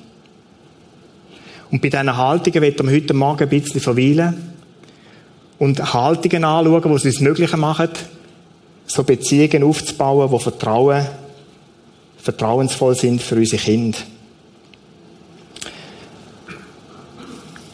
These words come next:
Aufbauen kann ich eine vertrauensvolle Beziehung schlicht durch das, dass ich da bin. Jetzt denke ich, das tönt jetzt ganz banal.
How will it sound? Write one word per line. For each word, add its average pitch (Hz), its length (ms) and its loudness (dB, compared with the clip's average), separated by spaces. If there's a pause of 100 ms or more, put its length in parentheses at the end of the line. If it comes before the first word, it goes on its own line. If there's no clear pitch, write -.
(1300)
Aufbauen 175 460 2
kann 143 200 0
ich 135 120 0
eine 139 80 0
vertrauensvolle 143 760 0
Beziehung 143 520 2
schlicht 143 440 0
durch 127 120 0
das, 131 160 0
dass 123 180 -4
ich 113 100 -2 (160)
da 110 220 -4
bin. 104 260 -2 (1300)
Jetzt - 120 -4
denke 127 140 -4
ich, - 40 -12
das 117 140 -4
tönt 123 240 2
jetzt - 180 -6
ganz 123 260 0
banal. 98 520 -4